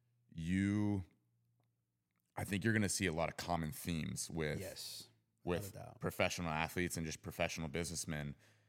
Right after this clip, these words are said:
Speaker 1: uh, because like you said, there's a system, um, there's a method to the madness. There's a reason why they are the best at what they do, right? So I think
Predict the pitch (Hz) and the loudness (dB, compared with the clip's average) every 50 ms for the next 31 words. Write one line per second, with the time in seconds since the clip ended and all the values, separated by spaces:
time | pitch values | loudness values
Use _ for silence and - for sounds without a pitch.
0 | _ _ _ _ - 78 78 78 73 71 69 69 67 - - - 85 - - 80 | _ _ _ _ -2 0 0 2 0 0 0 -2 -4 -6 -6 -6 -6 -4 -4 -4
1 | 71 82 73 - 87 - - 90 85 73 76 78 - 80 76 - - - 92 80 | -4 -4 -4 -4 -4 -2 0 0 0 0 -2 -4 -4 -4 -4 -4 -2 -2 -2 -2
2 | - - - 80 73 73 71 69 _ _ _ _ _ _ _ - - 73 76 76 | -2 -2 -2 -2 -2 -4 -6 -8 _ _ _ _ _ _ _ -6 -4 -4 -2 -2
3 | 76 71 69 71 76 - 87 78 69 - 85 78 82 87 85 - 92 82 - - | -4 -4 -6 -8 -6 -4 -4 -2 -2 -2 -2 0 2 0 2 2 0 -2 0 -2
4 | 80 78 76 78 80 80 80 80 78 76 73 71 - - 85 78 80 78 76 76 | -2 -2 0 0 2 2 2 2 0 0 -2 -4 -4 -4 -4 -4 -4 -4 -4 -2
5 | 82 87 90 92 82 92 90 82 76 76 80 82 82 82 82 80 73 82 80 80 | 0 0 0 2 2 2 0 0 0 2 2 2 4 2 2 2 0 0 -2 -2
6 | 73 78 67 - 80 82 80 - - 85 - 73 82 80 - 76 76 69 82 82 | -2 -4 -2 0 0 0 0 0 -4 -6 -4 -4 -4 -4 -4 -4 -4 -2 -2 -2
7 | 76 73 76 - - _ _ _ _ _ _ _ - 80 80 80 82 85 - - | -2 -2 -4 -8 -12 _ _ _ _ _ _ _ -2 2 4 4 4 2 0 0
8 | - 85 85 80 - - 90 82 - - | 0 0 0 0 0 0 -2 -2 -2 -6